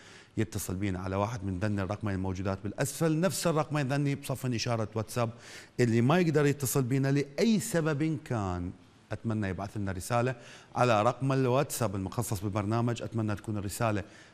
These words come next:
مكتوبة متبوعة باسمك ومكانك، لأنه ما أقدر أستقبل لا مكالمة على الواتساب ولا أقدر أستقبل رسالة صوتية أو فيديو على الواتساب. شكرًا لكم مشاهدينا. نبدي حلقة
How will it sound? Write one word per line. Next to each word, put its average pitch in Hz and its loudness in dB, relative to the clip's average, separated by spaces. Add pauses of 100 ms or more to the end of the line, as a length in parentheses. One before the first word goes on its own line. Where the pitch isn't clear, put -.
(120)
مكتوبة 147 2 (400)
متبوعة 117 0
باسمك 107 -4
ومكانك، 113 -2
لأنه 107 -2
ما 117 0
أقدر 104 -4
أستقبل 98 -6
لا 113 2
مكالمة 160 -2
على 147 0
الواتساب 147 0 (460)
ولا 123 4
أقدر 117 0
أستقبل 107 -4
رسالة 101 -2
صوتية 104 -4
أو 101 -2
فيديو 98 -2
على 98 -10
الواتساب. 87 -10
شكرًا 135 0
لكم 117 -2
مشاهدينا. 104 0
نبدي 104 0 (320)
حلقة 135 4